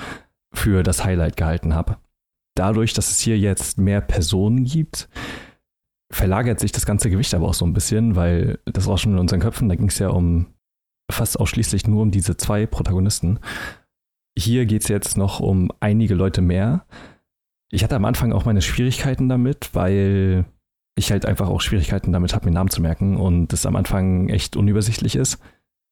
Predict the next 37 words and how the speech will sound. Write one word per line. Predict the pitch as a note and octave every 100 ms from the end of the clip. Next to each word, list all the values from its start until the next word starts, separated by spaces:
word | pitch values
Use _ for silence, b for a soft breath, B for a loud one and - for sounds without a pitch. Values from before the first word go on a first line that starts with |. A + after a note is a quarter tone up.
| _ -
Also | F#2 F2
das, | - F#2+ - - _ _ - -
wie | G2+
gesagt, | - -
kann | G#2
aber | F2
auch | E2
nur | F2
an | F2
mir | F2+
liegen. | E2+ F2 A2 B B B _
Und, | A2 F#2+ F2+ F2+ -
äh, | - F#2 E2+
irgendwann | G2+ F#2+ F#2+ F#2 F2+ F2
findet | - A2+ -
man | F#2+
sich | -
auch | F2+
schon | - G2
zurecht | F#2+ F#2
in | G2+
dem | F2+ F2+ F2+ - _ _
Konstrukt | - - A2 -
von | - F#2+
verschiedenen | F2 F#2 A#2+ G2+
Charakteren | G2 F2 - G2 F2+
und | D#2+
so. | E2+ A#2 - _ _ _ _ _
Ähm, | G#2 F#2 F#2
jeder | D#2+ G#2+ G#2
hat | F#2+
dann | G#2 F#2
doch | F#2+
so | -
seine | G2 F#2+ F2+
Eigenarten, | - G#2 A#2+ G#2+ A2 - A#2 A#2 A2+ G2+
seine | F#2+ F#2 F#2 F2+ F2 E2+